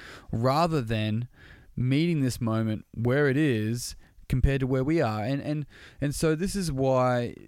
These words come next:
you are born anew in every single moment. But because we want to hold on to an identity, to something that's familiar, we bring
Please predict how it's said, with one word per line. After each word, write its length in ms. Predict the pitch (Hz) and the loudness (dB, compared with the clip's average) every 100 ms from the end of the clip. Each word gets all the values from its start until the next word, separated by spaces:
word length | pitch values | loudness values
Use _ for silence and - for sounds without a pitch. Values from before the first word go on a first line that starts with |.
| - | -12
you 300 | - 135 151 | -4 0 2
are 320 | 135 147 147 | 4 4 2
born 500 | 127 120 123 127 117 | 2 2 2 2 0
anew 540 | 98 113 117 139 120 113 | -2 -2 0 0 0 0
in 160 | 113 | 0
every 220 | 120 127 | 0 -2
single 260 | 113 123 110 | -2 -2 -2
moment. 400 | 113 131 120 - | 0 0 -2 -4
But 140 | - - - | -4 -6 -4
because 500 | 120 - - 151 156 | -4 -2 0 0 2
we 100 | 143 | 0
want 280 | 131 147 - | 0 -2 -2
to 80 | 123 | -2
hold 280 | 123 135 | 2 2
on 220 | 127 139 139 | 4 2 0
to 180 | - 117 | -2 0
an 60 | |
identity, 680 | 113 113 110 123 120 113 95 | 0 0 -2 -2 -2 -4 -4
to 120 | - | -4
something 280 | 113 123 120 | -4 -2 -2
that's 160 | 107 - | -4 -4
familiar, 500 | 110 113 127 123 104 | -2 0 2 0 0
we 160 | 107 | -2
bring 480 | 104 - 127 135 143 | 0 2 2 2 -2